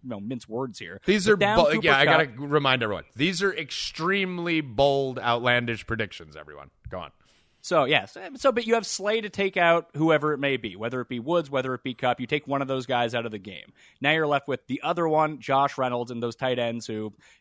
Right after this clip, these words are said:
Speaker 1: are only good 'cause they're wide open the entire time. And then if you can slow down Gurley as a part of the run game,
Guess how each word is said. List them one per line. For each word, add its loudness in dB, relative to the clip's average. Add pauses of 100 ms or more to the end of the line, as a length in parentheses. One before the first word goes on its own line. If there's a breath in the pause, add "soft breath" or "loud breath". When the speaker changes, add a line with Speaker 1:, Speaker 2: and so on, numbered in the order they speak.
Speaker 1:
are 2
only 2
good -4
'cause -10
they're -6
wide -2
open -6
the -14
entire -14
time. -14
And -2
then -2
if -6
you -10
can -6
slow 0
down -2
Gurley -4
as -12
a -14
part -4
of -12
the -8
run -4
game, -4